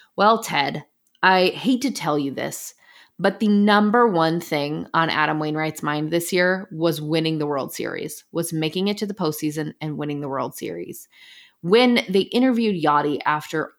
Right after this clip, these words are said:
all of the exciting battery records set and broken, and as they approached, and the game, the record for wins, everything that they did together last year,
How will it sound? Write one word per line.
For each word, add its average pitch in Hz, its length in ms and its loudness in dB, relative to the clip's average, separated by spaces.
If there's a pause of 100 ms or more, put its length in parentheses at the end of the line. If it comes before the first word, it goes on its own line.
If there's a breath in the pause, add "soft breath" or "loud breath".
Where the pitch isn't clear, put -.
all 247 400 8
of 165 260 4
the 170 400 -2
exciting 220 840 2 (640)
battery 190 560 6
records 160 500 2
set - 400 2
and 151 220 -10
broken, 175 480 0
and 143 320 -6
as 190 240 4
they 175 160 4
approached, 156 680 0
and 139 160 -6
the 143 60 -6
game, 202 600 2 (400 loud breath)
the 165 280 2 (200)
record 233 320 4
for 214 120 2
wins, 170 400 -2 (120)
everything 269 420 2
that 202 160 0
they 180 120 4
did 156 220 0
together 151 320 0
last 139 340 0
year, 156 340 0